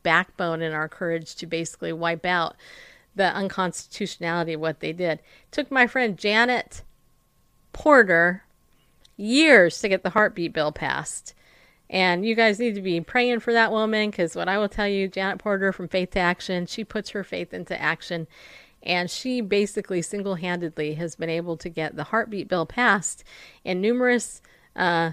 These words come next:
states so far, because she's lobbying one state at a, at a time to put this law in place,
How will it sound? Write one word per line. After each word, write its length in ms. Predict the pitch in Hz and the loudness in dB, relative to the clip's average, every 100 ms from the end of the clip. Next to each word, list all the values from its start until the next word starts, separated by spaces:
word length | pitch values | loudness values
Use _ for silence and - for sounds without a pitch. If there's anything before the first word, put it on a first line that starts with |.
| - _ _ | -6 _ _
states 460 | - - 262 262 - | -12 0 2 2 -2
so 240 | - 190 175 | -2 0 2
far, 340 | 170 165 160 | 2 4 2
because 340 | 180 180 185 | 0 -4 -4
she's 280 | - 196 165 | -4 -6 -6
lobbying 500 | 147 190 208 196 180 | 2 4 4 4 2
one 220 | 175 202 | 2 2
state 280 | 214 - 240 | 2 0 2
at 180 | 254 269 | 4 4
a, 160 | 311 277 _ | 2 -2 _
at 200 | 220 233 | 2 2
a 80 | 247 | 2
time 580 | - 311 294 170 175 185 _ _ _ _ _ _ _ - _ _ _ | 2 2 2 2 -2 -6 _ _ _ _ _ _ _ -20 _ _ _
to 380 | - - 208 180 - - | -6 0 2 2 -2 -4
put 260 | - 302 - | 2 2 2
this 240 | 311 - | -2 2
law 300 | 226 220 240 | 4 6 8
in 120 | 254 | 6
place, 440 | 226 247 196 202 | 4 4 4 0